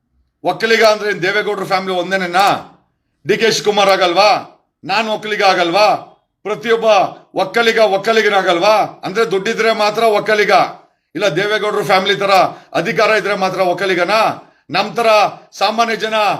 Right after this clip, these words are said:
ಯಾರು ಒಕ್ಕಲಿಗರು ಅಂತ ಹೇಳ್ಕೊಳಂಗಿಲ್ಲ ನಾವು. ನಮ್ಗೇನ್ ಮಾನ ಮರ್ಯಾದೆ ಇಲ್ಲ ಹಂಗಾರೆ? ಯಾರೇ ಆಗಿರ್ಬೋದು, ಸಂವಿಧಾನಿಕ ಕುರ್ಚಿ ಕೂತ್ಕೊಂಡಿದ್ರೆ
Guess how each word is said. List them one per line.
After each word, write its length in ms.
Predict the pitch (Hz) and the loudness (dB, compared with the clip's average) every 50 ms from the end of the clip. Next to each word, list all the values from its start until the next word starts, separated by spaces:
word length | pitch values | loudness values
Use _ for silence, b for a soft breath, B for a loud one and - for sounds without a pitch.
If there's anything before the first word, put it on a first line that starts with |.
| - - - - | -8 -12 -6 0
ಯಾರು 280 | 170 196 214 220 214 | 0 2 2 2 2
ಒಕ್ಕಲಿಗರು 340 | 208 196 - 220 220 214 220 | 0 -2 -2 -2 -2 -2 0
ಅಂತ 100 | 214 170 | -2 -2
ಹೇಳ್ಕೊಳಂಗಿಲ್ಲ 500 | 202 208 190 214 214 214 202 196 190 196 | -2 -2 -2 -2 -2 -2 0 0 2 2
ನಾವು. 400 | 190 185 180 175 170 143 123 - | 2 2 2 2 2 2 0 0
ನಮ್ಗೇನ್ 340 | 147 175 190 190 208 208 202 | -2 -4 -2 -2 -2 -2 0
ಮಾನ 180 | 190 196 208 208 | 0 0 2 0
ಮರ್ಯಾದೆ 300 | 208 208 202 175 180 185 | 0 -2 -2 -2 -2 0
ಇಲ್ಲ 120 | 170 185 | 0 0
ಹಂಗಾರೆ? 560 | 185 185 175 170 165 139 - - - - _ _ _ _ _ _ _ _ _ _ _ _ _ _ _ _ _ _ _ _ _ _ _ - - - - _ _ _ _ - - - _ _ _ _ _ _ _ _ _ _ _ _ _ _ _ _ _ _ _ _ _ _ _ _ _ _ _ _ _ _ _ _ _ _ _ _ _ - | 0 2 2 0 0 0 -2 -4 -10 -20 _ _ _ _ _ _ _ _ _ _ _ _ _ _ _ _ _ _ _ _ _ _ _ -20 -20 -20 -20 _ _ _ _ -20 -20 -20 _ _ _ _ _ _ _ _ _ _ _ _ _ _ _ _ _ _ _ _ _ _ _ _ _ _ _ _ _ _ _ _ _ _ _ _ _ -2
ಯಾರೇ 260 | 151 180 202 220 226 | 0 0 2 2 2
ಆಗಿರ್ಬೋದು, 640 | 247 233 233 233 226 220 208 190 214 214 185 202 202 220 220 - - - _ _ _ | 4 2 2 2 -2 -6 -6 -8 -8 -8 -8 -8 -6 -6 -6 -8 -10 -14 _ _ _
ಸಂವಿಧಾನಿಕ 600 | - - 214 202 208 214 233 208 226 226 220 - | -12 -8 -8 -6 -4 -4 -2 0 0 0 2 0
ಕುರ್ಚಿ 340 | 226 214 - 220 180 160 220 | 0 -2 -2 -4 -6 -6 -6
ಕೂತ್ಕೊಂಡಿದ್ರೆ 920 | 196 151 196 214 208 214 226 214 208 190 170 180 190 196 208 190 - - - | -6 -4 -2 -4 -2 0 0 0 0 0 0 2 2 4 2 2 -2 -4 -14